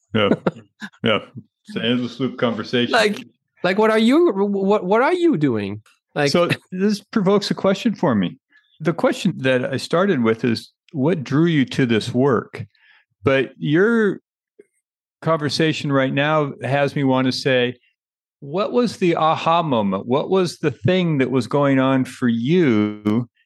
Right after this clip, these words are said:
Speaker 1: that put you on this track where you've decided to strike out on your own and do your own thing and go help companies with their narratives. What happened for you?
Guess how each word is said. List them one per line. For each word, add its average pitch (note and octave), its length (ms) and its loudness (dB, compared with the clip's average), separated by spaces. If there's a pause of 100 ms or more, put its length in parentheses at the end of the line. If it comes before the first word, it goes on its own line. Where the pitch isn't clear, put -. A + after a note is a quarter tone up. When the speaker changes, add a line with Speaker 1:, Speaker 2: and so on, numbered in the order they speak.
(120)
Speaker 1:
that A#2 180 -2
put - 260 0
you D3+ 160 2
on C3+ 280 2
this C3+ 260 -2
track B2 440 -2
where A#2+ 100 0
you've B2 200 2
decided A#2 460 -2
to G#2 80 -4
strike A#2+ 380 -2
out A2+ 160 0
on A2 160 0
your G#2+ 180 2
own A2 260 2
and G2+ 140 -2
do A2+ 120 0
your G#2+ 260 2
own A#2+ 160 2
thing A2 500 -2
and G#2 140 -4
go A2 180 2
help G#2 300 -2
companies G#2 640 -2
with G#2 200 -2
their G2+ 140 0
narratives. G#2+ 540 -2
What E3 180 0
happened G3 400 -2
for - 80 -6
you? F3 200 0